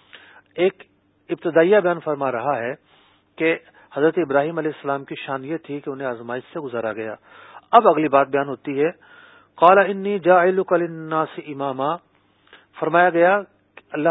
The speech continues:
تبارک و تعالیٰ ارشاد فرماتا ہے کہ اللہ تبارک و تعالیٰ نے حضرت ابراہیم خلیل اللہ علیہ نبی علیہ الصلوۃ والسلام سے کہا کہ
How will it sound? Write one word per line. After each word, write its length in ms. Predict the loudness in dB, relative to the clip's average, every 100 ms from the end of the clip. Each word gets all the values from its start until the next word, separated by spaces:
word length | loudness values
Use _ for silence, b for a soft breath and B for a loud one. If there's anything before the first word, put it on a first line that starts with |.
| -2
تبارک 320 | -2 -2 -2
و 60 | -2
تعالیٰ 180 | -2
ارشاد 240 | -2 -6 -8
فرماتا 380 | -10 -10 -8 -6
ہے 140 | -6
کہ 100 | -6
اللہ 240 | -6 -6 -6
تبارک 380 | -6 -4 -6 -8
و 60 |
تعالیٰ 300 | -12 -6 -4
نے 180 | -4 -12 -16 B B B B
حضرت 200 | -6 -4
ابراہیم 540 | -4 -2 -2 -2 -6 -8 _ -6
خلیل 200 | -4 -4
اللہ 340 | -4 -2 0 0
علیہ 120 | -4
نبی 300 | -6 -8 -10
علیہ 220 | -10 -6 -6
الصلوۃ 400 | -6 -10 -16 -16
والسلام 380 | -16 -8 -8
سے 140 | -8 -14
کہا 260 | -6 -2 -2 -4 b b b b _
کہ 80 | -20